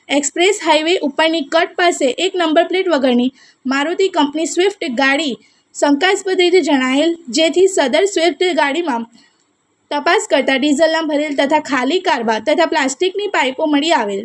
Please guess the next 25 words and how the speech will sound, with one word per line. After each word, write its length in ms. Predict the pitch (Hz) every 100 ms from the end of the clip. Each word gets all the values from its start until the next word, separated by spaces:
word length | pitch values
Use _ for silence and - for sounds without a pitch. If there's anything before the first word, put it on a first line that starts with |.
| 233
જેથી 320 | 240 285 339
આ 120 | 311 359
બાબતે 360 | 370 381 381
પૂછપરછ 560 | 392 302 - 285 285 285
કરતા 320 | 339 311 254
કોઈ 280 | 214 320 370
સંતોષકારક 600 | 403 311 339 339 330 339 277
જવાબ 320 | 262 277 302 - _ _ -
આપતા 340 | 269 269 320
ન 120 | 320 339 403
હોય, 200 | 294 240
જેથી 420 | 226 330 339 254 226 - _
પોલીસ 280 | 294 302 370 370
સ્ટેશન 400 | 349 339 349 349
ખાતે 200 | 311 320
લાવી 360 | 302 349 302 254 _
ઊંડાણપૂર્વક 580 | 277 285 359 403 330 349
પૂછપરછ 460 | 349 339 311 302 302
કરતા 300 | 285 - -
ઉપરોક્ત 400 | 285 311 370 392
ગુના 300 | 311 320 330 294
બાબતે 360 | 254 370 247 208 _ _ _
ડીઝલની 460 | 277 285 349 381 403
ચોરી 340 | 370 330 349
કરેલ 340 | 330 302 302